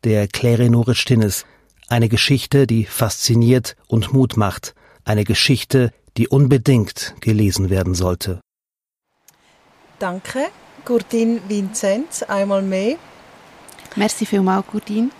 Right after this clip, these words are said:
Speaker 2: Und ich finde ja immer, wenn er etwas vorliest, dann tönt es so gewichtig.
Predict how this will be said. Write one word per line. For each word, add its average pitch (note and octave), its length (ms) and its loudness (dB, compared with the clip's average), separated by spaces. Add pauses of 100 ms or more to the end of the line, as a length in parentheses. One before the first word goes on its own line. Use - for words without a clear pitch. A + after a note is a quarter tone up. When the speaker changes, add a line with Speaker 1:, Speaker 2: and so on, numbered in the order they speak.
(120)
Speaker 2:
Und A3 140 -6
ich A3+ 140 -6
finde A3+ 260 -2
ja G3+ 140 -2
immer, A3 360 -2
wenn G#3 200 0
er G3+ 300 -2
etwas G3+ 400 -8
vorliest, G#3+ 600 -6
dann F#3+ 200 -8
tönt G3 320 -8
es G#3+ 120 -6
so F#3+ 240 -8 (920)
gewichtig. - 680 -8